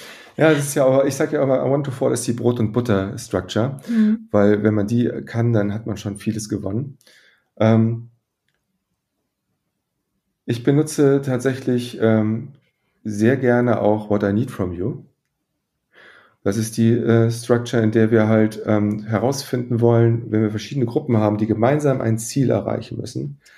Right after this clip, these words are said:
Speaker 1: was die einzelnen Personen von den anderen Gruppen brauchen, um das Ziel zu erreichen. Und das Schöne an dieser Structure ist halt,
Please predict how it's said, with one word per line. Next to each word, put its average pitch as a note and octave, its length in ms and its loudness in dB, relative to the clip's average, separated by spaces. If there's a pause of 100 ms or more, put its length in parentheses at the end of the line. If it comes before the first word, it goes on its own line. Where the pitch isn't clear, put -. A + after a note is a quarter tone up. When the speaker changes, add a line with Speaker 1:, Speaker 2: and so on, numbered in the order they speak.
(500)
Speaker 1:
was C3 240 2
die - 140 0
einzelnen C3 400 2
Personen A#2 420 2
von C3+ 160 -2
den A#2+ 80 0
anderen B2 220 2
Gruppen G#2+ 300 -4
brauchen, C3 440 0
um A#2+ 80 -2
das A2+ 180 -4
Ziel G#2 180 -2
zu G2+ 140 -6
erreichen. - 480 -8 (760)
Und G2 160 -6
das G2+ 140 -2
Schöne B2+ 240 2
an B2 60 2
dieser C3 180 0
Structure C3 360 -2
ist C3 140 -4
halt, A#2 320 2